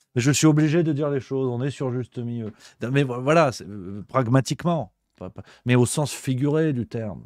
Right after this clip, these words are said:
Je sais pas ce qui se passe sous la couette. Au sens figuré, je veux dire, elle est pas contre lui politiquement. Et le mec, c'est pareil. Je veux dire, au pire, s'il est pro Bardella, bon, bah, il a le droit de supporter le cinquième membre,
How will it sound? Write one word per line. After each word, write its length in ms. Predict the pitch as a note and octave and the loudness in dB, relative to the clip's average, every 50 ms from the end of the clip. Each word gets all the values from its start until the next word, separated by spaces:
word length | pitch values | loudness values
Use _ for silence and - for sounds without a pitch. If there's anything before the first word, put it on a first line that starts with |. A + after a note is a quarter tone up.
| - _ | -20 _
Je 60 | G2 | -10
sais 100 | G2 G#2 | -10 -2
pas 120 | - B2+ A#2+ | -2 -2 -2
ce 80 | - | 0
qui 100 | - A#2 | -6 -8
se 80 | G2 - | -10 -6
passe 180 | - A#2 G#2 | -8 -8 -8
sous 100 | - - | -6 -4
la 120 | G#2+ A2+ A2 | -4 -4 -2
couette. 260 | - C3+ B2 A2+ - _ - - _ _ _ | -2 -2 -2 -2 -4 _ -20 -20 _ _ _
Au 40 | G#2 | -14
sens 300 | - - C3 B2+ A#2 - | -8 -4 -4 -4 -4 -6
figuré, 500 | - - A2+ G#2+ A2+ B2 A#2 C3 C3+ A#2+ | -6 -4 -2 0 0 0 2 2 0 0
je 40 | A2 | 0
veux 60 | F#2 | 0
dire, 100 | G#2+ G2+ - - - - - | -2 -4 -4 -4 -12 -6 -2
elle 120 | G2+ G2+ | 0 0
est 40 | G2+ | 2
pas 160 | - C3 B2+ | 2 0 0
contre 440 | - - - C3+ B2 G#2+ - C#3 C#3 | 0 -2 -2 -2 -2 0 2 2 4
lui 200 | C#3 D3+ D#3+ D3 | 6 6 4 2
politiquement. 600 | - A#2+ A2 A2 F#2+ A2 G#2+ - A2+ G#2+ G2 - _ _ - - _ _ | 2 0 -2 -2 -4 -6 -8 -6 -8 -8 -8 -10 _ _ -20 -20 _ _
Et 100 | A2 A#2 | 2 4
le 100 | B2 B2+ | 4 4
mec, 220 | C#3 F3 E3 - | 4 2 -2 -2
c'est 120 | - B2+ - | -6 -6 -4
pareil. 320 | - C3 C#3 D#3 D#3 C3+ | -4 -4 -2 -2 -2 -2
Je 60 | G#2 | -2
veux 80 | G#2 A2+ | -4 -4
dire, 60 | - | -2
au 100 | A2 G#2 | -2 -2
pire, 360 | - - E3+ F3+ E3+ - G2+ - _ _ _ | 0 2 4 4 4 2 0 -8 _ _ _
s'il 300 | - - - A#2 G#2+ A#2 | -14 -4 0 4 6 6
est 80 | B2+ | 6
pro 220 | G#2 - - A2+ G#2+ | 4 2 -2 0 2
Bardella, 520 | A2 G#2+ G2 G2 G2+ G#2 B2 C#3+ D#3 D#3 B2+ | 2 2 2 2 0 0 0 -2 -2 -4 -4
bon, 200 | G#2 G#2+ G#2+ A2 | -6 -6 -6 -6
bah, 140 | E2+ E2+ | -4 -4
il 100 | F2 E2+ | 0 2
a 60 | G2+ A2+ | 2 2
le 60 | A#2+ | 2
droit 240 | B2 C3 C#3+ D3 C3+ | 4 4 2 2 2
de 200 | A2+ G2 F#2+ F#2 | 0 0 -2 -2
supporter 480 | - - G#2 - G2+ - - - A#2+ | -4 -6 -4 -4 -4 -2 2 2 2
le 80 | G#2+ F#2+ | 4 2
cinquième 360 | - - G2 F#2+ - G#2 F#2+ | 2 0 -2 0 2 0 2
membre, 440 | G2 G#2 A2+ A#2 A2 F#2+ F#2 F2 | 2 0 0 -2 -4 -6 -8 -10